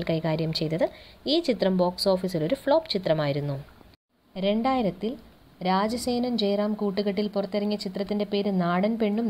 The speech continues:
നാട്ടുപ്രമാണിയും. ആക്ഷൻ ഡ്രാമയായി പുറത്തിറങ്ങിയ ഈ ചിത്രത്തിൽ ജയറാം, സംയുക്ത വർമ്മ, ശ്രീവിദ്യ, ജഗതി ശ്രീകുമാർ എന്നിവരായിരുന്നു മുഖ്യ വേഷങ്ങൾ കൈകാര്യം ചെയ്തത്. ഈ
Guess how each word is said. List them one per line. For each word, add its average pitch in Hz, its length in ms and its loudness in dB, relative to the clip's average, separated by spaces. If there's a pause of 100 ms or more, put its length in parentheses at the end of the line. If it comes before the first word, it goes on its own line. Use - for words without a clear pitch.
നാട്ടുപ്രമാണിയും. 156 800 -2 (480)
ആക്ഷൻ 202 300 -2
ഡ്രാമയായി 233 460 0
പുറത്തിറങ്ങിയ 214 480 0 (100)
ഈ 214 40 0 (100)
ചിത്രത്തിൽ 185 380 -4 (420)
ജയറാം, 175 380 0 (340)
സംയുക്ത 190 380 -2 (120)
വർമ്മ, 165 240 0 (240)
ശ്രീവിദ്യ, 185 540 0 (300)
ജഗതി 208 360 0
ശ്രീകുമാർ 233 420 -2 (120)
എന്നിവരായിരുന്നു 214 600 2
മുഖ്യ 190 300 -6
വേഷങ്ങൾ 196 360 0 (100)
കൈകാര്യം 160 540 -2
ചെയ്തത്. 151 300 -2 (460)
ഈ 277 40 0